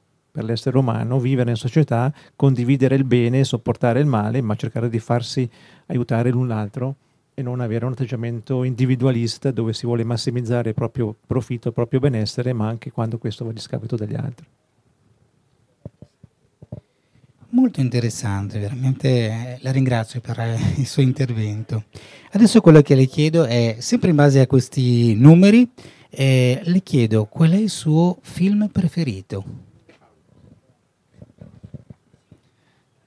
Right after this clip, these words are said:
Speaker 1: Ma, eh, non ho una grande memoria per quanto riguarda I film, però recentemente ho rivisto un film che mi ha molto toccato, Akakiko, un film con Richard Gere,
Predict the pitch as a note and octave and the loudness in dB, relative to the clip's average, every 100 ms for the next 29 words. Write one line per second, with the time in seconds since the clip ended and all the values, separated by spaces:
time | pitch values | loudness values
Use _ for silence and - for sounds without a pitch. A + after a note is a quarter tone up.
0 | _ _ - - _ D#3 F3+ B2+ - - | _ _ -16 -16 _ -14 -14 -16 -18 -16
1 | B2+ C3 C3+ C#3+ D#3+ C3 B2 C3+ C3+ C3+ | -6 -2 2 2 2 0 0 0 0 0
2 | C3+ C#3 C3+ B2+ A2+ - - C3+ C3 B2 | 2 2 2 -2 -4 -8 -6 -2 -2 0
3 | B2+ B2 A#2+ A2+ _ _ _ _ E3+ - | 0 0 -2 -4 _ _ _ _ -8 -4
4 | C#3+ F#3 D3+ C3 C#3+ C#3+ B2 D3 C3+ C#3 | 0 0 0 0 2 2 0 -2 0 0
5 | C#3+ C#3 D#3 B2+ B2 - C3 A#2 C3+ C3+ | 0 2 2 2 -2 -2 -4 -2 -4 -2
6 | C3+ B2 B2+ B2+ A#2+ B2 C#3+ - A#2 A2 | -2 -2 -2 -2 -2 0 0 0 -2 -2
7 | C3+ D3 _ - D3+ C#3+ - C3+ - D#3 | -2 -4 _ -10 -4 -2 -2 -4 0 2
8 | D#3 _ _ _ _ - - _ - C3+ | 2 _ _ _ _ -20 -20 _ -4 -4
9 | - C3 C#3 C#3 C3 B2 B2+ C3 C3+ B2 | -2 -2 -2 -2 -2 0 -2 0 -2 0
10 | B2 B2+ E3 | -2 0 -2